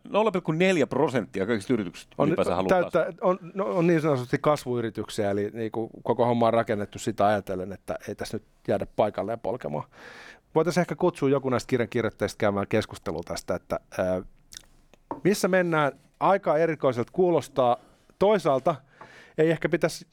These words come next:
Speaker 2: <laughs> olla järkyttynyt, kun kyse on Suomesta, missä vesi on seisonut jo kaksikymmentä vuotta kohta.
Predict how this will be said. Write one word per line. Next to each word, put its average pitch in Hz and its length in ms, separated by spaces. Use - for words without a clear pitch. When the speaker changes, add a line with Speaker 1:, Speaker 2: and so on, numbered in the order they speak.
Speaker 2:
<laughs> - 240
olla 170 100
järkyttynyt, 165 640
kun - 120
kyse 143 220
on 131 80
Suomesta, 123 520
missä 110 240
vesi 117 240
on 104 100
seisonut 104 380
jo 98 100
kaksikymmentä - 400
vuotta 92 300
kohta. - 340